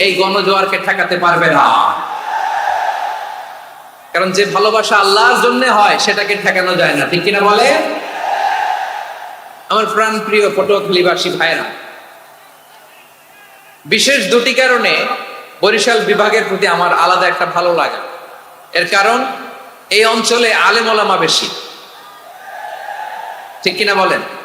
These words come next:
আজকের এই প্রোগ্রামে অনেক কওমি মাদ্রাসার মুহতামিম সাহেবরা এসেছেন, আমি শুনেছি। আলিয়া মাদ্রাসার প্রিন্সিপাল হুজুররা এসেছেন, খতিব সাহেবরা এসেছেন, ইমাম সাহেবরা এসেছেন,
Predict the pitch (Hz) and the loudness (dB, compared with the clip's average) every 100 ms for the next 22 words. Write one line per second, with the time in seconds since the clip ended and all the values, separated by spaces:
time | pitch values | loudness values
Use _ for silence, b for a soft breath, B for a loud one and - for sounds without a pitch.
0 | - - - - - - - - - - | -16 -14 -10 -8 -6 -6 -6 -8 -10 -14
1 | - - 175 - 190 196 185 180 190 180 | -10 -6 -4 0 -2 0 -2 0 0 0
2 | 185 214 220 208 202 190 196 190 190 185 | 0 0 0 0 0 0 0 -2 -2 0
3 | 202 175 175 185 180 196 190 190 175 180 | 0 0 -2 -2 -2 -2 -2 0 0 2
4 | 175 - 180 160 160 175 170 170 151 147 | -2 -2 -2 -2 -4 -2 -2 -2 -2 -4
5 | - - - - - - - - - - | -8 -14 -18 -20 -20 -20 -20 -20 -20 -20
6 | - - 147 170 175 170 175 180 170 180 | -20 -4 0 0 0 -2 0 -2 0 0
7 | 180 185 175 175 175 156 160 156 170 165 | 0 0 2 2 2 2 2 0 -2 -2
8 | 156 - - - - - - - - - | -4 -8 -14 -18 -20 -20 -20 -20 -20 -20
9 | - _ - - 190 196 214 - 196 196 | -20 _ -20 -4 -2 0 0 2 2 2
10 | 190 190 190 196 185 190 - - - - | 2 2 0 0 0 -4 -8 -14 -18 -20
11 | - - - 151 175 190 202 180 180 180 | -20 -20 -6 0 2 2 2 2 2 2
12 | 180 180 180 | 0 0 0